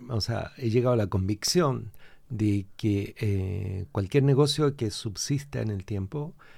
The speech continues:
es un negocio que tiene un buen relato y que en realidad se transforma en parte de la vida de la audiencia a la que está atendiendo. Por lo tanto, eh,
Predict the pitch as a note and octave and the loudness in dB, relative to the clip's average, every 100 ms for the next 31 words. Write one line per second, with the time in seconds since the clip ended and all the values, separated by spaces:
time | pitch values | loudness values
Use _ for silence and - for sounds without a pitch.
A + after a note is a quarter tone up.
0 | - - - A#2 G#2 G#2 G#2+ A#2 - B2 | -20 -10 0 2 4 2 2 2 2 2
1 | B2+ G#2 A#2 A2+ G#2+ A2+ A2+ G2+ G2+ - | 2 -2 2 2 2 0 0 0 0 -2
2 | D3+ D#3 - B2+ G#2+ - A2 A2 - - | -6 -8 -8 -4 -4 0 2 2 -2 -12
3 | - - A2+ G#2 G#2 F#2+ G2+ A2+ C3+ C3+ | -18 -4 -2 0 0 2 4 4 0 -4
4 | - - - A#2 - B2+ B2+ A#2 C#3 D3 | -8 -6 -2 -2 2 2 2 4 4 4
5 | C#3+ C#3+ B2 G#2+ G2+ C3 D#3+ F3 D#3+ A2 | 2 2 2 2 2 2 2 0 -2 -2
6 | G#2+ A2+ G#2+ A#2+ A#2+ - B2 A2 G2 - | 0 0 0 0 -2 -2 -2 -2 -6 -2
7 | A#2 A2+ - A2+ G2 G2 F2 - - - | 0 0 -2 -2 0 -2 -2 -4 -10 -18
8 | - - - - - - - - A2 A2 | -18 -20 -20 -20 -20 -18 -18 -8 0 2
9 | A2 B2+ A#2+ C#3 C#3 - - C3 A2 G#2 | 4 4 6 6 6 4 -4 2 4 4
10 | G2 G2+ | 2 -2